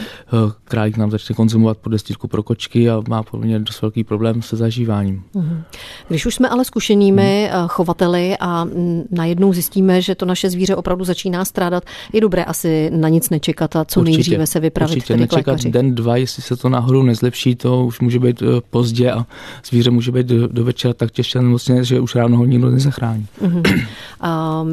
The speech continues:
Speaker 2: každý veterinář, eh, má nějaké povědomí trošku o exotických zvířatech, anebo bychom měli opravdu vyhledat, mm, vyloženě specialistu?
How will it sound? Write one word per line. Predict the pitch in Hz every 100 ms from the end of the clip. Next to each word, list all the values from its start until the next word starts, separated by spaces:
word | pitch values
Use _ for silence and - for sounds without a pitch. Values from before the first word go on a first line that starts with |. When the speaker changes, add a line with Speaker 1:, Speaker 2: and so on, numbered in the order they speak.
| 170 -
Speaker 2:
každý | 165 147 240
veterinář, | 320 311 294 254 247 240
eh, | 214 190 - 185
má | 170 175 185
nějaké | 190 180 170 185 175 - 175
povědomí | 180 180 180 180
trošku | 170 175 - 175
o | - -
exotických | 175 175 170 - 190
zvířatech, | 165 170 180 180 -
anebo | 202 247
bychom | 202 185
měli | 175 160 -
opravdu | - 165 160
vyhledat, | 156 143 156 156 - 165 - -
mm, | 165 143
vyloženě | 165 160 156 160
specialistu? | - 147 160 151 151 -